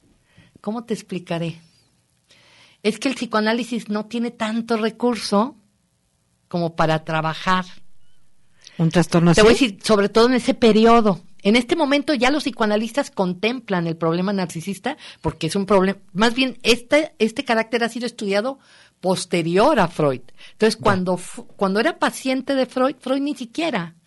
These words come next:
Speaker 2: Todavía no
Speaker 1: conceptuaba.
Speaker 2: estaba, estaba
Speaker 1: Ni
Speaker 2: detectado,
Speaker 1: siquiera lo
Speaker 2: ni
Speaker 1: tenía conceptuado.
Speaker 2: Claro, exacto. Y eso es muy importante, qué bueno que lo
Speaker 1: Exacto.
Speaker 2: mencionas, ¿no?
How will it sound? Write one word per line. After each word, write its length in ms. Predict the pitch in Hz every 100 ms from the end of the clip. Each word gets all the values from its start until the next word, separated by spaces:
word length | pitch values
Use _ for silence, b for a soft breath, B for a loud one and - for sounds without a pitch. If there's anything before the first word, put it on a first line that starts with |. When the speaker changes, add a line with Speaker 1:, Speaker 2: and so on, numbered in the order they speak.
| _ _
Speaker 2:
Todavía 440 | - 180 196 196 208
no 60 |
Speaker 1:
conceptuaba. 340 | 214 170 208 220
Speaker 2:
estaba, 220 | - -
estaba 280 | 170 - 185
Speaker 1:
Ni 60 | 196
Speaker 2:
detectado, 420 | 156 160 240 247
Speaker 1:
siquiera 180 | 262 269
lo 100 | 165
Speaker 2:
ni 60 |
Speaker 1:
tenía 220 | 127 226 233
conceptuado. 680 | 240 - - 185 160 143 -
Speaker 2:
Claro, 340 | 135 139 120
exacto. 400 | 107 - 135 -
Y 80 | 156
eso 120 | 165
es 60 | 196
muy 100 | 208
importante, 480 | 190 180 190 180 160
qué 140 | -
bueno 160 | 156 165
que 60 | 175
lo 60 |
Speaker 1:
Exacto. 180 | 165 160
Speaker 2:
mencionas, 360 | 180 190 190 151
¿no? 200 | 170